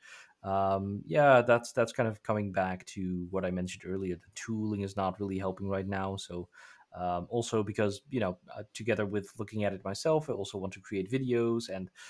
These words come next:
it's not really a nice demo if I have to start all the things from a command line and do all these little tricks and hacks. Um, so I'm, I'm kind of more waiting for the tooling to catch up,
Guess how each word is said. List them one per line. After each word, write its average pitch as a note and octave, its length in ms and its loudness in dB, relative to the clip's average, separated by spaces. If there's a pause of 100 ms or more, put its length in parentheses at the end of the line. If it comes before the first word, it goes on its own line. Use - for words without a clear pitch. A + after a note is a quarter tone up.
(300)
it's - 220 -6
not F3 300 2
really E3 220 2
a C#3+ 40 2
nice C#3+ 300 4
demo C3+ 340 6
if B2 180 2
I A2+ 60 4
have G#2+ 360 -2
to A2 100 -4
start G#2 320 2
all G#2 100 0
the G#2 80 -2
things G#2 300 -4
from F#2+ 180 -4
a F#2+ 60 -8
command B2+ 360 -2
line A#2+ 440 2
and F#2+ 180 -2
do G2+ 160 -4
all F#2+ 120 0
these F#2+ 300 -4
little F#2+ 280 -10
tricks - 320 -10
and G#2 80 -4
hacks. A#2 460 -2 (440)
Um, G2 320 2
so A2+ 160 -2
I'm, D3+ 240 0
I'm C3 140 4
kind D#3 240 4
of D3 160 -4
more C3+ 420 4
waiting B2 320 4
for A#2 160 -2
the G#2 60 -4
tooling G#2+ 360 -4
to C#3+ 100 -8
catch E3 260 -8
up, G3 100 -10